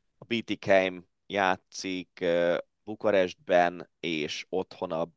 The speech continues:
Budućnost ellen, úgyhogy azért inkább azt mondom, hogy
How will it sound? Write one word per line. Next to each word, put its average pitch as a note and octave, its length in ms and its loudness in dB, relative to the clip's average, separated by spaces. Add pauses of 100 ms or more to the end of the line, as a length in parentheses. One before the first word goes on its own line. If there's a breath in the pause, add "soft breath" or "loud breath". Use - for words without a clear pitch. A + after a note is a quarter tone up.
(160)
Budućnost F#2 580 -10
ellen, F#2 260 4
úgyhogy F2+ 260 -6
azért E2+ 280 -4 (140)
inkább F2 400 0
azt E2+ 200 0
mondom, E2+ 280 -8
hogy D#2 240 -10